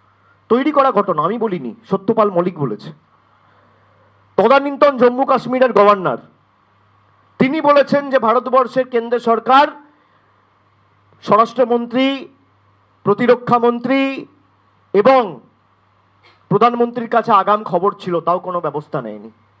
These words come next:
তিনি বলেছেন, "আমি ফাইল পাঠিয়েছিলাম,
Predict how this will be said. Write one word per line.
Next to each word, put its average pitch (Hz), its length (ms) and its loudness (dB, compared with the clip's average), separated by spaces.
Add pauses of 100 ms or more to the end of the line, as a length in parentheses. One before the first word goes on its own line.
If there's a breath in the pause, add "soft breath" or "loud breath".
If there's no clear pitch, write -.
(580 soft breath)
তিনি 247 180 -2
বলেছেন, 277 340 0
"আমি 277 180 0
ফাইল 247 320 -2
পাঠিয়েছিলাম, 226 720 -2